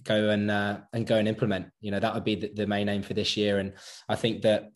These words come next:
there's a couple of events that I'll, I'll definitely be involved in that I really wanna push on in terms of that commercial aspect. And there might be a, a regional B M C coming up in a couple of months, um, outdoors, that we're looking, basically the main aim is to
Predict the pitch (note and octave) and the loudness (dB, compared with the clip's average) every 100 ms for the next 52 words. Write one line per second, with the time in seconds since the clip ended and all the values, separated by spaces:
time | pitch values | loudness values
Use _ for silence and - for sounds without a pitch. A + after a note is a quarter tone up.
0 | - B2 - B2 B2 A2+ A2 - A2+ A2+ | -4 -2 2 2 4 2 0 -2 2 2
1 | G2+ - A2 - - A2+ A2+ A2 A2 A2+ | 2 -4 -2 -2 -2 -4 -2 -2 2 2
2 | A2 - A#2 A2 A2 G#2 - G#2 A2 A2 | 2 0 0 0 0 -2 -4 -2 0 0
3 | G#2+ G#2 A2 G#2 A2 G#2+ G#2+ A2 G#2+ G2+ | -2 -2 -4 0 0 2 0 0 0 -2
4 | F#2 G2+ - G#2+ A2 A2 A#2 A2 - A#2 | -2 -4 -4 -2 0 2 0 -2 0 -2
5 | - - - - G#2 G2+ G#2 A2 G2+ G#2+ | -2 -14 -20 -10 -2 0 2 0 2 0
6 | F#2 - A2 G#2 G2+ G2 A2+ A2+ A2+ G#2+ | 0 -2 0 2 0 0 0 2 -2 0
7 | A2+ G#2+ G#2 A#2 A2 A2 A2 A2 - G#2+ | 0 0 0 -2 0 -2 0 -2 -2 -6
8 | - A#2 A#2+ G#2 A2 A2 - - - - | -2 -2 0 -2 0 -2 -4 -8 -14 -20
9 | - - A2 G#2+ G2 A#2+ B2 C3+ C3 C#3 | -12 0 2 2 4 4 4 4 4 4
10 | - G#2+ G2+ - - - _ G#2+ G#2+ - | 2 -2 -4 -4 -18 -20 _ 2 2 2
11 | G#2 G#2+ G#2+ - G#2 G2 G#2 G2+ G#2 G#2 | 0 2 0 -2 -2 0 0 2 2 0
12 | G2+ - G#2 G2 G2 | -2 -2 -2 -2 -4